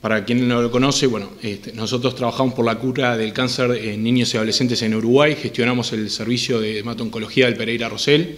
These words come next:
tenemos un convenio con el, con el, eh, con, con ace, por el cual administramos el servicio. Hace dos años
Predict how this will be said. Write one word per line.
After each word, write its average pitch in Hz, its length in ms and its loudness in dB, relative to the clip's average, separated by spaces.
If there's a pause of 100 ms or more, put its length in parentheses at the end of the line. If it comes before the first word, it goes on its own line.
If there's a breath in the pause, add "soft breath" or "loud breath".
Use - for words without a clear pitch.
(140 loud breath)
tenemos 113 300 -2
un 113 80 0
convenio 117 400 0
con 107 100 -8
el, 98 240 -10 (300 loud breath)
con 110 160 -2
el, 110 120 -4 (120)
eh, 101 260 -8
con, 104 480 -8 (140)
con 113 160 -2
ace, 151 340 -2 (380 loud breath)
por 98 80 -10
el 98 60 -12
cual 104 220 -8 (320)
administramos 107 760 -6
el 110 100 -2
servicio. 135 580 2 (1200 loud breath)
Hace 117 480 4
dos 123 300 0
años 135 540 4